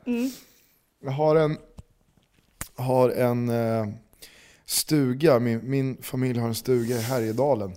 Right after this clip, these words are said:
Speaker 1: Mm.
Speaker 2: som vi brukar åka till. Och då åker man igenom ett samhälle som, som har, som har liksom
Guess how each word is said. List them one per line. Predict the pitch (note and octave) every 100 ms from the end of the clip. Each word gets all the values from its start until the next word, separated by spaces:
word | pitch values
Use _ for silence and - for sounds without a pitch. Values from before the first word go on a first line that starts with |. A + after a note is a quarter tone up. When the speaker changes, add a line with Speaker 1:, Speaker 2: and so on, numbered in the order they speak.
| -
Speaker 1:
Mm. | A#3 G#3+
Speaker 2:
som | A3+
vi | A#2
brukar | A#2 -
åka | - -
till. | C3+ - - - - _ _
Och | B2
då | C#3
åker | C#3 C3+
man | C#3 C3+
igenom | B2+ C#3 C#3+ C3+
ett | C3
samhälle | C3+ C3 B2+ C#3+ C#3+
som, | C#3 - A#2 - - - _
som | - - - C3+
har, | D#3 - E3 _ _ - - - -
som | - - C#3
har | C3 C#3 B2
liksom | A#2 G#2+